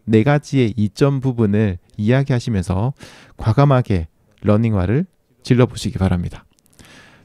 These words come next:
예, 어쨌든 러닝화를 구매하는 걸로 이제 끝났으니까 좀 긍정적으로 <laughs> 얘기가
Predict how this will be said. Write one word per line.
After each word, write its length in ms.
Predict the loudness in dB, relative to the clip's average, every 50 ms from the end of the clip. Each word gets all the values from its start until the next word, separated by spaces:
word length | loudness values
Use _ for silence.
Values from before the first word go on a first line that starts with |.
| _ -2 0
예, 120 | 2 2 4
어쨌든 400 | 4 4 4 4 4 4 2 2 4
러닝화를 460 | 4 4 6 6 6 4 4 2 0 -2 -6 -6
구매하는 340 | 0 4 6 6 6 6 4
걸로 220 | 2 0 0 0 -2 -4
이제 140 | -8 -8 -10 _ _
끝났으니까 640 | -2 2 2 2 2 2 0 -2 -2 0 0 -2 0
좀 140 | 0 0 2
긍정적으로 600 | 4 4 4 4 4 2 2 2 2 4 6 6
<laughs> 160 | 6 6 4 2
얘기가 500 | 0 2 0 0 0 2 0 0 0